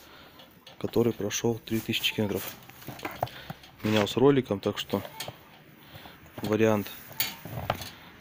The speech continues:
что что-то не так, исключается. Покупал я их парой, то есть Г Р М и генератора. Тут на днях тоже стоял, ну, уже темно, правда, было, не стал смотреть.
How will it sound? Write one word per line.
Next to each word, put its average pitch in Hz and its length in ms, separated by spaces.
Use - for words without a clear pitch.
что - 220
что-то - 300
не 107 120
так, 107 220
исключается. 113 800
Покупал 113 420
я 101 100
их 92 140
парой, 120 380
то - 80
есть 95 220
Г 101 100
Р 104 120
М 117 260
и - 20
генератора. 107 560
Тут 110 200
на 110 100
днях 113 260
тоже 107 240
стоял, 120 440
ну, 113 120
уже 107 180
темно, 131 300
правда, 95 320
было, 95 180
не 95 120
стал 107 220
смотреть. 143 460